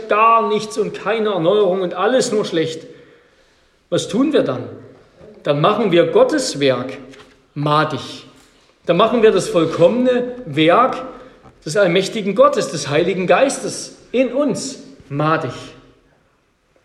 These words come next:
Und die Bibel redet auch nicht so. Die Bibel redet nicht so, als ob das christliche Leben eigentlich alles nur, alles nur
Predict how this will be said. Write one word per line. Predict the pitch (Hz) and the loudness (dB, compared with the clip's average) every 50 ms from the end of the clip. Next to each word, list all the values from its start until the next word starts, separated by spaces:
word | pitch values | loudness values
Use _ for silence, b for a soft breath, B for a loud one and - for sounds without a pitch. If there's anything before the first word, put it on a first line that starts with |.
| _ _ _ _ _ | _ _ _ _ _
Und | - 156 143 | -8 -6 -6
die | 175 | -4
Bibel | 156 180 226 254 247 240 | -2 -2 -2 0 2 2
redet | 185 147 185 262 269 269 254 - | 4 4 2 2 2 0 0 2
auch | 143 131 - | 0 -2 -2
nicht | 135 135 131 | -4 -8 -8
so. | - - 147 123 113 107 101 - - b b b b b b b b b b b b | -8 -8 -8 -8 -8 -10 -16 -18 -20 b b b b b b b b b b b b
Die | - 165 | -8 -6
Bibel | 156 190 240 240 226 | -4 -4 0 2 4
redet | 196 190 233 208 208 - | 4 4 4 4 4 4
nicht | - 214 - - - | 4 2 -2 -2 -6
so, | 240 233 226 202 | -4 -2 0 2
als | 180 180 170 151 - | 2 2 2 2 0
ob | - - - - - - - - - - - - | -2 -2 -2 -4 -12 -14 -16 -18 -20 -14 -6 -4
das | 185 160 147 - | -2 -2 -2 -4
christliche | - 202 220 214 226 214 165 175 | -6 -6 -6 -6 -4 -4 -2 0
Leben | 175 165 175 202 202 208 202 | 0 2 2 2 2 2 0
eigentlich | 180 185 202 202 196 196 180 170 165 - - | 2 2 2 2 2 0 -2 -2 -4 -4 -2
alles | 175 175 196 202 190 170 - - | 0 2 4 4 2 2 -2 -6
nur, | 170 165 170 180 180 185 180 180 165 143 123 - - - - - - - _ _ _ _ b b b b b b b b b b _ _ | -6 -4 -2 0 0 2 2 0 0 -4 -8 -10 -14 -18 -20 -20 -20 -20 _ _ _ _ b b b b b b b b b b _ _
alles | - 156 190 196 175 - | -2 0 2 2 2 0
nur | 160 156 160 165 170 160 151 147 131 127 - - - | -2 -2 -2 0 0 2 0 0 -2 -4 -8 -10 -14